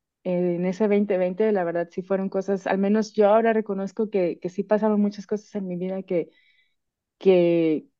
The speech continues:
que fueron difíciles. Eh,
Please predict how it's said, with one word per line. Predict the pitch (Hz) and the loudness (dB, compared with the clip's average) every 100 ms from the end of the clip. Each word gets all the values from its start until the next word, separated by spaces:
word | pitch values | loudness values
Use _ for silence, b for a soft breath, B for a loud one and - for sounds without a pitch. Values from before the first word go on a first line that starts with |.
| - | -6
que | 175 | -2
fueron | 185 190 220 | 2 4 4
difíciles. | 220 185 180 - 214 302 - _ _ _ _ _ _ | 2 0 -8 -8 -6 -8 -10 _ _ _ _ _ _
Eh, | 185 185 175 165 165 170 170 | 2 4 4 2 2 2 -2